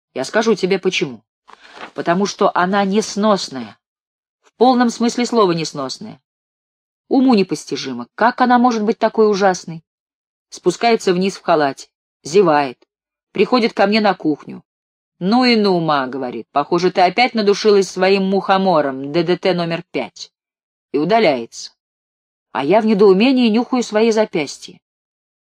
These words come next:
'Лидди, — говорю, — ты собираешься сегодня убирать свою комнату?' А она отвечает: 'Ты только послушай себя,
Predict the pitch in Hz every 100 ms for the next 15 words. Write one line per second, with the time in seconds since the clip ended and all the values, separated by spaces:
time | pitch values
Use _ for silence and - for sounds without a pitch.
0 | _ - 190 277 190 139 135 127 113 95
1 | _ _ _ _ _ _ _ 170 - 202
2 | 220 233 - 294 302 302 254 226 208 -
3 | 185 175 151 123 113 - - _ _ _
4 | _ _ 139 151 175 202 208 - 120 117
5 | - _ _ _ - 320 320 302 311 302
6 | 311 269 226 - 190 156 123